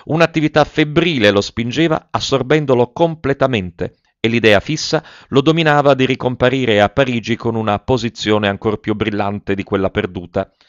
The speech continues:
Trovandosi in continuo contatto con gente di ogni nazione e studiandone i diversi ed opposti costumi, i suoi principi si modificarono tanto che divenne scettico e perdette il senso preciso del giusto e dell'ingiusto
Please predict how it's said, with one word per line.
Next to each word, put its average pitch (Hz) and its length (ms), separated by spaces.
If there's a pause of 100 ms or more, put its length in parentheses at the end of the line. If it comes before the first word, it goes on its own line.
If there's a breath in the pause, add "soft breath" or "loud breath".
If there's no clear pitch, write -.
(760 soft breath)
Trovandosi 180 540
in 131 80
continuo 123 480
contatto 107 600
con 101 200
gente 104 400
di 92 140
ogni 104 240
nazione 104 600
e 101 60
studiandone 101 640
i 95 120
diversi 101 580
ed 95 120
opposti 117 420
costumi, 147 480 (260 loud breath)
i - 100
suoi 180 220
principi 156 840
si 147 200
modificarono 127 920
tanto 156 540 (240 loud breath)
che 147 100
divenne 123 460
scettico - 760 (160 soft breath)
e - 140
perdette 117 560
il 104 160
senso 127 520
preciso 147 760
del 120 180
giusto 131 540
e 131 80
dell'ingiusto 117 840